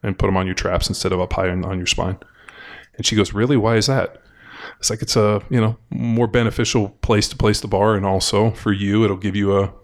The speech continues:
better center of gravity for the bar to travel. And I, as, as you sit down, I want you to widen your feet. I want you to drive your knees out a little bit. And I want you to sit a little bit lower and try to catch a bounce." I'm not kidding you. Within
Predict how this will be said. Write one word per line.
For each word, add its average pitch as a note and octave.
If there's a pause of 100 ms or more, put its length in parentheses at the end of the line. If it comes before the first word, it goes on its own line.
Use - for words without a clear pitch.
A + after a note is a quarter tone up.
(440)
better G2+
center G#2
of G2
gravity G2
for G2
the F#2+
bar F#2+
to G2
travel. A2 (140)
And G2+
I, G2 (120)
as, G2
as G2
you F2+
sit -
down, G2+
I G2
want F#2+
you F#2+
to F#2
widen F#2
your F#2
feet. A#2
I A2
want F#2+
you F#2+
to F#2+
drive F#2+
your F2+
knees F#2+
out F#2+
a G2+
little G2+
bit. G#2+
And G2+
I -
want F#2+
you G#2
to -
sit -
a G2+
little G2
bit F#2+
lower G2
and F#2+
try -
to G2
catch -
a -
bounce." A2+ (600)
I'm C3
not A#2+
kidding A2
you. F#2
Within F#2+